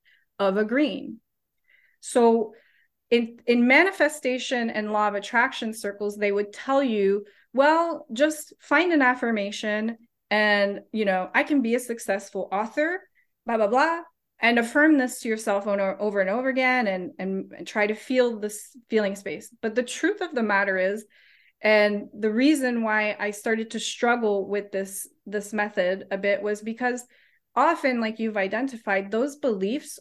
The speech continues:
are so deeply rooted, whether they're from this, this lifetime or another, who fucking knows? They're so rooted in our subconscious that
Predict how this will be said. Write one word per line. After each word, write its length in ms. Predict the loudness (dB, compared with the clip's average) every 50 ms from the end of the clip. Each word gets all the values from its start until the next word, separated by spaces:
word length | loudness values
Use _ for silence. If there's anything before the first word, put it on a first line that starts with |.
| _ -14
are 140 | -10 -8 -6
so 960 | -6 -4 -4 -6 -6 -8 -8 -6 0 2 2 4 4 4 4 4 2 0 -2
deeply 640 | -4 -6 -6 -2 -2 -2 -2 -2 -6 -6 -4 -4
rooted, 480 | -2 -2 -2 -2 0 0 0 -2 -2 -6 -14 -18 _ _ _ _ _ _ _ _ _ _ _ _ _ _ _ _ _ _ _ _ _ _
whether 340 | 0 4 6 6 8 8 6
they're 120 | 6 4
from 240 | 2 2 0 2 4
this, 360 | 4 4 4 2 -2 -10 -14 -20 _ _ _ _ -14
this 340 | -6 0 2 2 2 2
lifetime 560 | 2 2 2 2 0 -2 0 2 2 2 2 2
or 100 | 2 0
another, 340 | 0 2 4 4 4 2
who 200 | 2 0 -2 -2
fucking 300 | -2 -2 -6 -6 -6 -4 -4
knows? 260 | -4 -4 -4 -4 -4
They're 120 | -4 -4
so 640 | -4 -4 -4 -4 -4 -4 -4 0 4 4 4 4 4
rooted 400 | 2 0 0 0 2 2 2 0
in 100 | 0 -2
our 140 | -2 -4 -4
subconscious 920 | -6 -4 -6 -6 -6 -6 -6 -4 -4 -4 -4 -4 -4 -4 -4 -4 -4 -6 -2
that 300 | 2 2 2 2 0